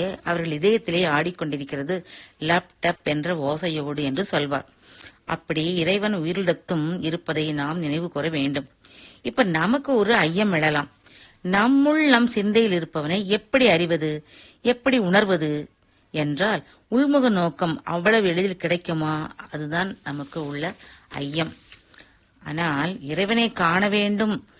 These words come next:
என்ற ஒரு ஏக்கம், ஒரு பேராசை, இடைவிடாத தவ முயற்சி, அப்புறம் பேரன்பும் நமக்கு இருக்க வேண்டும். அப்படி இருந்தால்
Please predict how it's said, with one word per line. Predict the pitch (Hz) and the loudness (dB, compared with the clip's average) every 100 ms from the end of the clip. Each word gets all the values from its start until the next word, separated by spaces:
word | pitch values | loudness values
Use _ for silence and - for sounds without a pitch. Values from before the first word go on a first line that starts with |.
| - _ | -20 _
என்ற | 160 170 180 190 | -4 -2 0 0
ஒரு | 165 156 147 | 0 -2 -4
ஏக்கம், | 147 190 208 - 165 135 _ | 0 0 0 -2 -2 -4 _
ஒரு | 156 165 | -8 -6
பேராசை, | - 160 170 202 170 170 196 196 139 - - - - - | -6 -2 0 0 0 -2 -2 -2 -4 -8 -20 -20 -20 -10
இடைவிடாத | 156 175 180 190 208 226 | -2 0 2 2 2 2
தவ | 180 156 185 | 0 0 0
முயற்சி, | 190 170 180 - 147 - _ - - _ | 0 0 -2 -2 -4 -6 _ -10 -10 _
அப்புறம் | 160 - 220 214 | -12 -6 -4 -4
பேரன்பும் | 180 185 220 190 175 185 170 - - - _ _ _ | 0 2 4 4 0 -2 -4 -8 -20 -20 _ _ _
நமக்கு | 156 151 147 202 | -4 -4 -4 -2
இருக்க | 170 151 - | -2 -2 -2
வேண்டும். | 143 139 131 - _ - | -2 -2 -4 -8 _ -12
அப்படி | 143 - 143 | -12 -8 -6
இருந்தால் | 135 156 151 147 170 190 | -4 -4 -2 0 0 -2